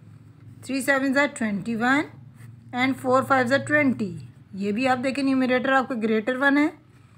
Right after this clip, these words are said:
ये रहा ट्वेंटी वन और ये रहा ट्वेंटी। ट्वेंटी वन्स are ट्वेंटी, remaining is one। क्लॉकवाइज लेके चलेंगे, वन होल नंबर वन upon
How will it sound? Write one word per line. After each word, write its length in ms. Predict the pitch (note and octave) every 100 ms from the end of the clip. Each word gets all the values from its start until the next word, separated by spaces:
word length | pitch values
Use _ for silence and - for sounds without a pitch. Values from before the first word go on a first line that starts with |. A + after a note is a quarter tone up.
| - - _ -
ये 220 | A3 B3
रहा 160 | B3+ C4
ट्वेंटी 460 | C4 G#3 F#3+ A3+
वन 280 | A#3 C4+ E4 - - - - -
और 180 | C4+ A#3+
ये 140 | A#3+
रहा 140 | A#3 B3
ट्वेंटी। 420 | B3+ C#4 A#3+ G3+
ट्वेंटी 360 | F#3+ A3 G#3+ C4+
वन्स 260 | C#4 C#4+ C4+
are 160 | D4 D#4+ -
ट्वेंटी, 580 | - D4 C#4+ A#3 F#3 F3 _ _ _ _ - _ _ _ _ -
remaining 480 | G#3 G#3 A3 B3 C#4
is 300 | D4+ D#4+ - C4+
one। 280 | C#4+ A3+ F3 - _ _ -
क्लॉकवाइज 540 | A3 F#3+ G#3+ A3 A3
लेके 220 | C4 C4 C4+
चलेंगे, 500 | C#4 C#4 C#4 D4 D4+ D4+ - _ _ _ _ F#3
वन 440 | E3+ B3 D#4+ F4+
होल 220 | D4 A#3 G#3
नंबर 520 | G3 G3 G#3+ A#3 C#4
वन 280 | C#4 D4 C4
upon 520 | G#3+ - G3 A3